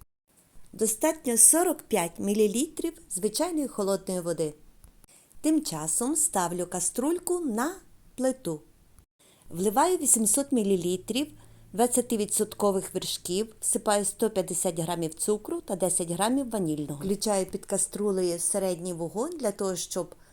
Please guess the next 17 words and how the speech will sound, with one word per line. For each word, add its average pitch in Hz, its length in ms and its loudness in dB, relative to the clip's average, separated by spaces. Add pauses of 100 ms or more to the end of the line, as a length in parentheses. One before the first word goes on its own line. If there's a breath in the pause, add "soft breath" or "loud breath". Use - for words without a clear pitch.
(260 soft breath)
вершки 196 460 0
швидше 190 500 -2
розігрілись, 185 720 0
потім 311 380 0
вогонь 202 280 0
потрібно 214 420 -4
скрутити. 165 680 -6 (680 soft breath)
Готуються 220 520 2
вершки 202 340 0
саме 175 400 -2 (100)
на 226 240 -2
маленькому 175 640 -4
вогні, 190 540 -2
цілий 214 320 -2
час 175 340 -4
помішуючи 170 840 -6
вінчиком 185 760 -4